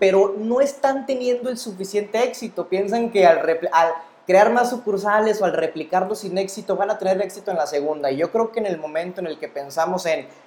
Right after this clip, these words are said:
diversificarnos, en crear más sucursales, creo que es porque ya tuvimos éxito en la primera. Porque he visto varios errores últimamente con, con alumnos que me, que me preguntan de esto, con clientes de consultorías estratégicas,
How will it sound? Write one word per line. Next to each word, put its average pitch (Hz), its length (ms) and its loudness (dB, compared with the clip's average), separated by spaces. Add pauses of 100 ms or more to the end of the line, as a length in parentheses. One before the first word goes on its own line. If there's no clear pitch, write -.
(120)
diversificarnos, 180 1080 2
en 165 80 -4
crear 180 320 6
más 214 280 6 (200)
sucursales, 208 920 4 (260)
creo 196 280 2
que 220 460 4 (280)
es 196 160 2
porque 226 280 -4
ya 190 160 2
tuvimos 214 400 -4
éxito 196 340 -6
en 170 100 -4
la 147 120 -2
primera. 139 560 -2
Porque 151 200 -4
he - 20 2
visto 233 240 -4
varios 226 260 0
errores 190 320 0
últimamente 175 580 -8
con, 151 280 -4
con 135 200 -8
alumnos 147 440 -4
que 156 140 -8
me, 127 340 -6 (360)
que 151 80 -8
me 151 120 -4
preguntan 165 480 -2
de 190 160 4
esto, 185 200 0
con 151 140 -6
clientes 160 320 -6
de 147 320 0
consultorías 143 440 -2
estratégicas, 156 800 -2